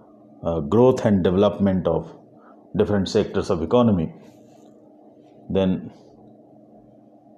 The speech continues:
I will be talking about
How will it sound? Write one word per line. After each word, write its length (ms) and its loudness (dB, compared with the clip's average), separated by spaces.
I 80 0
will 300 4
be 80 -6
talking 380 2
about 380 2